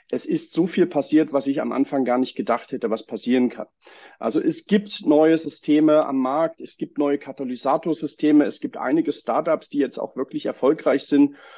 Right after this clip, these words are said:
und bereits Elektrolysezellen auch schon in kleineren Versionen vielleicht, aber bereits am Markt haben und die kommerzialisiert sind. Ähm, und es hat sich so viel getan, dass eben solche Systeme immer mehr auf den Markt dringen jetzt,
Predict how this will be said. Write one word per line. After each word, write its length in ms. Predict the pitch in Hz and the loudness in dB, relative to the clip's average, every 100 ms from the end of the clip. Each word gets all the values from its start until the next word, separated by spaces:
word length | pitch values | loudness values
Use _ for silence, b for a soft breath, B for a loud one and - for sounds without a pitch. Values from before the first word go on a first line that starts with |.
| B | B
und 180 | 135 131 | -2 -2
bereits 360 | 131 131 135 - | 2 2 0 -2
Elektrolysezellen 1000 | 123 127 - 139 143 143 135 139 131 135 | -2 -4 -2 0 2 0 -6 -2 0 0
auch 180 | 127 131 | -2 -2
schon 380 | - 123 123 b b b _ _ | -2 -2 -2 b b b _ _
in 140 | 123 | -6
kleineren 540 | - 131 185 196 170 143 | -4 0 2 4 4 4
Versionen 420 | 139 160 202 254 | 4 2 0 0
vielleicht, 540 | 196 175 151 175 - | 0 0 0 -2 -8
aber 180 | 139 135 | -8 -6
bereits 380 | 143 127 135 113 | -4 -2 -4 -4
am 140 | 120 | -6
Markt 360 | 107 139 185 - | -4 -4 -6 -8
haben 260 | 147 147 | 0 2
und 160 | - 123 | 0 -4
die 100 | 127 | -8
kommerzialisiert 840 | - 131 120 120 110 104 135 208 | -4 -2 -2 -4 -6 -4 0 0
sind. 380 | - 101 98 92 B B B B - | 0 2 2 0 B B B B 2
Ähm, 640 | 127 135 135 143 147 143 - | 4 6 6 6 4 0 -4
und 420 | 160 156 151 - _ _ _ _ _ _ | 0 0 -2 -12 _ _ _ _ _ _
es 160 | 147 - | -14 -6
hat 140 | 160 | -6
sich 160 | - - | -6 -4
so 160 | 180 | -2
viel 180 | 226 202 | -2 -2
getan, 440 | 190 - 151 165 160 | -2 -2 0 2 2
dass 160 | 156 | -2
eben 260 | - 160 147 | -2 0 4
solche 300 | 139 156 180 | 4 2 -2
Systeme 520 | - - - 156 147 | -4 -8 0 2 2
immer 240 | 170 208 | 2 2
mehr 240 | 185 175 165 | 2 2 0
auf 140 | - | -2
den 160 | 147 143 | -2 0
Markt 320 | 131 208 - | 0 -4 -4
dringen 220 | 147 139 | 0 2
jetzt, 420 | 127 190 - - | 0 -4 -8 -18